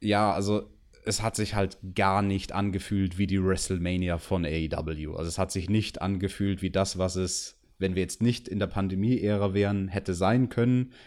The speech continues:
die größte Show des Jahres. Es, es war halt nicht mal ein guter Pay-Per-View. Also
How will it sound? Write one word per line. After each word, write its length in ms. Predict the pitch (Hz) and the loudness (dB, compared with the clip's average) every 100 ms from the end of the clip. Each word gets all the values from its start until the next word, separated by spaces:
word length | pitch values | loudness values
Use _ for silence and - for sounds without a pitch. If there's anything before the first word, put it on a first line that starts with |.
| - - | -16 -6
die 80 | 104 | -2
größte 360 | 101 110 - | 2 2 2
Show 180 | 95 101 | 0 2
des 160 | 95 85 | 0 0
Jahres. 640 | 87 98 107 113 - - - - - - _ _ _ _ - - - - | 2 4 4 2 0 -10 -14 -20 -20 -20 _ _ _ _ -18 -18 -20 -14
Es, 540 | - - - - - - - - _ _ _ - _ - | -8 -4 -4 -6 -10 -16 -16 -18 _ _ _ -20 _ -8
es 160 | 104 | -2
war 120 | 98 117 | 2 4
halt 140 | 113 | 6
nicht 160 | 127 - | 4 6
mal 80 | 107 | 4
ein 100 | 101 | 4
guter 260 | 143 113 | 2 2
Pay-Per-View. 600 | - 90 82 85 78 - - _ _ _ _ - | 2 2 0 -2 -4 -6 -10 _ _ _ _ -2
Also 360 | 98 92 92 | 0 2 0